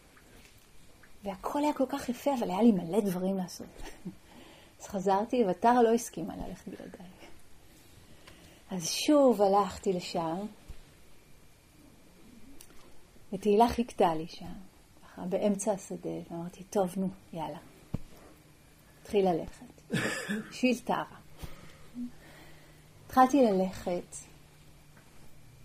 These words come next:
והכל היה בוץ, ואי אפשר ללכת עם כפכפים בתוך הבוץ. אי אפשר. אז הורדתי את הכפכפים. התחלתי ללכת יחפה.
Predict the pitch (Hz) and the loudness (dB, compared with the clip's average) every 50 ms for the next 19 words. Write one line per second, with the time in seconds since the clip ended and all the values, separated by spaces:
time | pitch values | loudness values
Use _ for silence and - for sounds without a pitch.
0 | - - - - - - - - - - - - - - - - - - - - | -20 -20 -20 -20 -20 -20 -20 -20 -20 -20 -20 -20 -20 -20 -20 -18 -18 -18 -16 -16
1 | - - - - - 196 - - 277 269 285 285 269 247 196 196 233 240 269 269 | -18 -20 -16 -16 -14 -10 -8 -4 -2 0 2 2 2 2 2 2 2 2 2 2
2 | 254 247 - - - - - - - - - - - - - - 262 262 - - | -2 -4 -8 -10 -10 -8 -10 -10 -8 -8 -10 -10 -10 -6 -4 -2 -2 -2 -2 -2
3 | - 302 285 269 254 240 - 240 220 202 208 196 - - - 202 - - 226 202 | 0 2 2 2 2 0 0 -2 -2 -2 -4 -6 -8 -8 -8 -8 -2 0 0 0
4 | 185 185 - 214 - - 196 170 165 170 160 156 - - - - - - - - | 0 0 -2 -2 0 0 0 0 0 0 -2 -2 -2 -4 -6 -8 -10 -12 -14 -18
5 | - - - - - - - - - - - - - - - - 247 262 247 - | -20 -20 -20 -20 -20 -20 -20 -20 -20 -20 -20 -20 -20 -20 -4 0 0 0 0 -2
6 | - - 165 165 175 - - - - - - - - - - - _ - - - | -8 -10 -12 -12 -12 -16 -20 -20 -18 -16 -14 -14 -14 -16 -18 -20 _ -20 -20 -14
7 | - - - - - - - - 208 202 214 247 302 - - 339 - 247 - 226 | -14 -12 -12 -12 -14 -16 -12 -2 0 2 4 4 4 6 4 2 2 0 -4 -8
8 | - - - 185 - - - - - - - - - - - - - - - - | -8 -8 -10 -10 -10 -12 -12 -10 -8 -8 -8 -10 -10 -14 -20 -20 -20 -20 -20 -20
9 | - - - - - - - - - - - - - - - - - 233 233 233 | -20 -20 -20 -20 -20 -20 -20 -20 -20 -20 -20 -20 -20 -20 -20 -6 -2 0 2 4
10 | 254 233 214 202 - - 208 - - 202 - - - - - | 4 4 2 0 -2 -4 -6 -6 -6 -6 -8 -8 -10 -10 -10